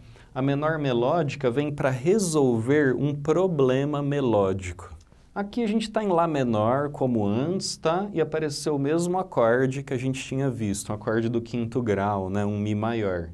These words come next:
Pessoal, imagina que a gente vai fazer uma melodia usando Mi, indo de, de Mi a Lá. Então, a gente vai usar o Mi,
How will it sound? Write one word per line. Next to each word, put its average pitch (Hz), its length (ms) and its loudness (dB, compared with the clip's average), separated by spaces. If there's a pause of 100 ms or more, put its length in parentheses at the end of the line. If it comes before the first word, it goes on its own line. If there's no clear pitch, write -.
(640)
Pessoal, 190 400 0
imagina 208 420 4
que - 80 -2
a 180 40 2
gente 156 240 0
vai 139 100 4
fazer 131 240 2
uma 120 140 2
melodia 107 920 2 (380)
usando 135 560 2
Mi, 127 580 2 (1040)
indo 190 260 2
de, 170 300 0
de 147 180 0
Mi 175 280 0
a 196 100 2
Lá. 104 400 2 (600)
Então, 156 520 0
a 139 60 -2
gente 170 200 -2
vai 170 120 2
usar 151 260 2
o 143 140 4
Mi, 147 520 2